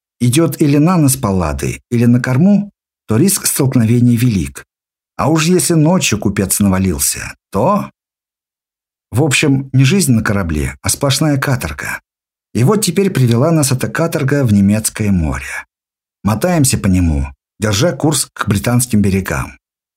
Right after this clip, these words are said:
Шторм утих, что не может не радовать.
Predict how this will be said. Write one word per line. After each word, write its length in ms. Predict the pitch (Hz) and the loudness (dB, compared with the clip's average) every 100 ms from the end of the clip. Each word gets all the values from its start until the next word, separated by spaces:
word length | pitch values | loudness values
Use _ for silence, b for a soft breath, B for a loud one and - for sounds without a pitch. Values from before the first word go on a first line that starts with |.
| _ | _
Шторм 420 | - - 202 185 117 | -10 -4 0 0 0
утих, 480 | - 185 165 - _ _ _ | 0 0 -2 -6 _ _ _
что 220 | - 151 | -6 0
не 100 | 143 | 2
может 340 | 104 104 104 113 | 4 2 0 0
не 80 | |
радовать. 580 | 101 85 71 65 - - | 0 -2 -4 -8 -10 -10